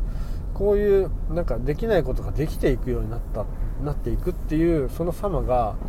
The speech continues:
結構ね、その、アイティーを使うっていう意味では重要なポジションっていうか、あ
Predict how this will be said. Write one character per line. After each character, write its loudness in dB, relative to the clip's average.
結 -2
構 -2
ね、 -4
そ -4
の、 -2
ア 0
イ 0
テ -2
ィ 2
ー 0
を -4
使 0
う 6
っ 4
て -4
い 2
う 0
意 0
味 -2
で 0
は 0
重 -4
要 -4
な 0
ポ -2
ジ -4
シ -4
ョ -4
ン -4
っ -
て -6
い -6
う -8
か、 -8
あ -6